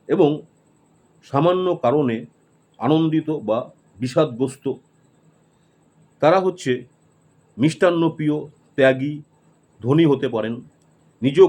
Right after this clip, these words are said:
কর্মে বিশ্বাসী, প্রবল আত্মবোধ এবং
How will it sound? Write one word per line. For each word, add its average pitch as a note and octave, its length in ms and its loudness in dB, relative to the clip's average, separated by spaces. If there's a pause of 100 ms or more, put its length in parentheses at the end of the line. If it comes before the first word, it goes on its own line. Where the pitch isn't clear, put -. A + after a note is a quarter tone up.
কর্মে B2+ 260 2
বিশ্বাসী, B2+ 540 -8 (800)
প্রবল F#3 320 6 (760)
আত্মবোধ D#3+ 640 0 (680)
এবং C#3 220 0